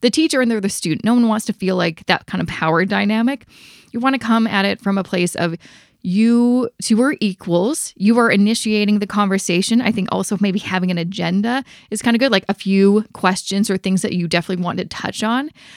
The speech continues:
But the job for you is really to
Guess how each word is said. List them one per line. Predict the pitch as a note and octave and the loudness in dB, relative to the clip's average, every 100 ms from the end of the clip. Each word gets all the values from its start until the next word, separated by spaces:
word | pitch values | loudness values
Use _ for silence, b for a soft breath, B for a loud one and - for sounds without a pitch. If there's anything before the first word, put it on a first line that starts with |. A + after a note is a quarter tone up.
| B | B
But | - G3+ G3 - - | 0 2 0 -4 -10
the | F#3 G#3 | -2 0
job | F3 A#3 B3 A#3+ | 0 0 0 0
for | G#3+ | -2
you | G#3 C4+ D4 G#3+ F#3+ G3+ | 0 0 2 4 4 2
is | F#3+ F3+ | 0 -2
really | F#3 G#3 G3 F#3 G3 _ _ _ _ _ _ _ - - | 0 2 4 2 0 _ _ _ _ _ _ _ -18 -12
to | - G#3+ G#3 G3 G3+ G3 | -6 0 2 4 4 2